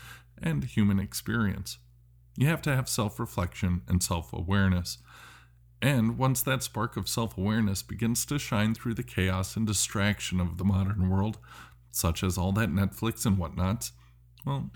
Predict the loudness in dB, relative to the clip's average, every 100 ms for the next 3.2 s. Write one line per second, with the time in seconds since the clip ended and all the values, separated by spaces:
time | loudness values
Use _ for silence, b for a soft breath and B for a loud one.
0 | -10 -4 -2 2 4 4 0 -4 -6 -2
1 | -2 -2 -4 -4 -4 -6 -14 -2 2 4
2 | 6 4 2 0 -2 -4 -4 -4 -2 -2
3 | -2 -6